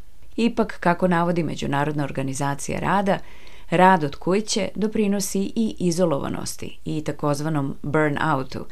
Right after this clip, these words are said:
razvoju depresije, porodičnom nasilju, povredama sistema organa za kretanje i drugim povredama.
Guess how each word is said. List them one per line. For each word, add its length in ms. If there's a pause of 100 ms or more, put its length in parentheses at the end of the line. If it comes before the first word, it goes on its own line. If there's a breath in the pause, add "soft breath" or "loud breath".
(340 loud breath)
razvoju 500
depresije, 680
porodičnom 680
nasilju, 500
povredama 560
sistema 480
organa 380
za 120
kretanje 560 (380 loud breath)
i 140
drugim 380
povredama. 640